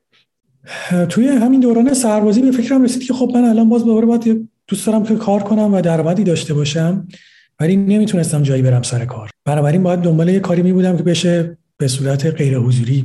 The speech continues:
انجامش داد. و دیگه خیلی جدی‌تر اومدم فوکوسم رو روی مسئله طراحی سایت و اینا گذاشتم.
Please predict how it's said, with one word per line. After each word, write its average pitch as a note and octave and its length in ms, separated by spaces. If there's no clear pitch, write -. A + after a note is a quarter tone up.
انجامش A2+ 440
داد. C3+ 400
و D#3+ 100
دیگه F3 200
خیلی A3+ 220
جدی‌تر G3+ 420
اومدم A3 240
فوکوسم G3+ 420
رو G3+ 80
روی F#3+ 160
مسئله E3 400
طراحی C3+ 460
سایت B2+ 320
و B2+ 40
اینا B2+ 200
گذاشتم. B2 680